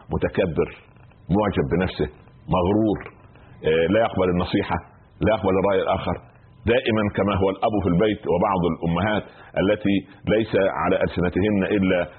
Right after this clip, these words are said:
ال-، النهر والزجر وال-، و-، والغضب و-، و-، وعلو الصوت، وظنا منها أو ظنا من هذا الأب أن هذا هو أسلوب التربية. آه، هل سمعنا أن النبي صلى الله عليه وسلم يعني رفع صوته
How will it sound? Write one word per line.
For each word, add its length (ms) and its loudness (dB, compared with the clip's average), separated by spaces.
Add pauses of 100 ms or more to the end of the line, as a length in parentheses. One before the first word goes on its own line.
(220)
ال-، 240 0
النهر 380 0 (380)
والزجر 480 0 (400)
وال-، 200 2
و-، 200 2 (180)
والغضب 420 0 (300)
و-، 220 2
و-، 360 2
وعلو 360 2
الصوت، 380 -2 (340)
وظنا 680 0 (180)
منها 240 0 (100)
أو 120 2
ظنا 260 0
من 240 0
هذا 220 0
الأب 240 -2 (300)
أن 180 0
هذا 240 0
هو 220 0
أسلوب 300 -2 (280)
التربية. 480 0 (680)
آه، 200 0 (180)
هل 180 0
سمعنا 380 0
أن 160 0
النبي 200 2
صلى 120 -2
الله 100 -4
عليه 60 2
وسلم 200 0 (280)
يعني 300 0 (240)
رفع 260 -2
صوته 420 -2